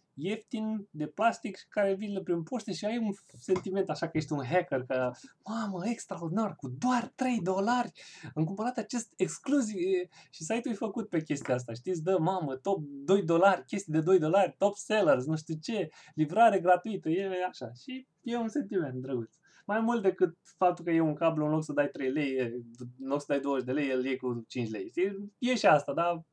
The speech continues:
e mai mult sentimentul ăla că ai cumpărat o prostioară și ai făcut așa un sistem. Cam asta e cu D X-ul.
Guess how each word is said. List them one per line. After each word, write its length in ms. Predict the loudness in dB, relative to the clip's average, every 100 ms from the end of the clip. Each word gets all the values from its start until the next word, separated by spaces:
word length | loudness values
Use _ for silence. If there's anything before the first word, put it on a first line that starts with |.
| -8
e 120 | -2 0
mai 140 | 0
mult 180 | 0 0
sentimentul 520 | -2 -2 -2 -2 -2
ăla 100 | -2
că 60 | -2
ai 60 |
cumpărat 320 | -4 -2 -2
o 40 | -2
prostioară 460 | -8 -8 -4 -4
și 140 | -4 -6 -6 -4 -8 -12 _
ai 100 | -12
făcut 180 | -10 -10
așa 180 | -12 -10
un 120 | -14
sistem. 260 | -14 -20 -20 _ _ -20 -20 -20 -20 _ _
Cam 180 | 0 2
asta 180 | 2 -2
e 40 |
cu 100 | -4
D 100 | -4 -4
X-ul. 340 | -4 -4 -4